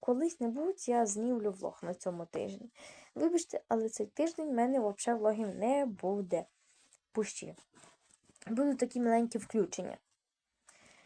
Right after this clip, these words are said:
Якщо, м, ну, там, щось прикольне буде. Ну, а так всьо. Сьогодні ще вийде нове відео, е, сюди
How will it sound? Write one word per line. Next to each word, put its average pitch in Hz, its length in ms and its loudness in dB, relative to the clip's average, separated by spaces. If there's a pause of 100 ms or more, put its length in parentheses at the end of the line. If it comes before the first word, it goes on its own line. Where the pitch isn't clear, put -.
(140)
Якщо, 226 400 6
м, 226 180 4 (340)
ну, 247 180 0
там, 190 340 -6 (760)
щось 240 200 2
прикольне 233 500 0
буде. 196 220 -8 (1200)
Ну, 349 180 -2 (160)
а 311 40 0
так 339 240 -2
всьо. 196 440 -6 (380)
Сьогодні 359 420 2
ще 262 200 2
вийде 220 360 4
нове 202 360 4
відео, 190 540 2 (800)
е, - 120 -4 (840)
сюди 247 580 2